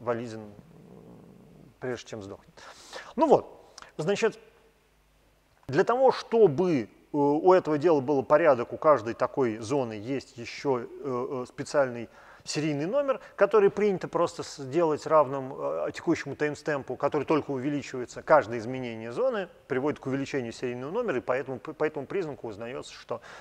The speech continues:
м, кэш надо обновлять. Но, ещё раз повторяю, кэши очень сильно ускоряют вот работу этой иерархической базы данных, потому что вы не ходите к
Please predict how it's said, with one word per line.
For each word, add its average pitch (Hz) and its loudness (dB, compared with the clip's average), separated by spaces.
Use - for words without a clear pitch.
м, 262 -10
кэш - 0
надо 127 -4
обновлять. 127 -6
Но, 165 8
ещё 131 0
раз - 2
повторяю, 247 -2
кэши 277 0
очень 190 0
сильно 156 -6
ускоряют 127 -2
вот 120 -8
работу 147 8
этой 143 0
иерархической 123 -2
базы 127 0
данных, 269 -2
потому 160 -2
что - -6
вы 147 -2
не 151 -2
ходите 131 -4
к 143 -2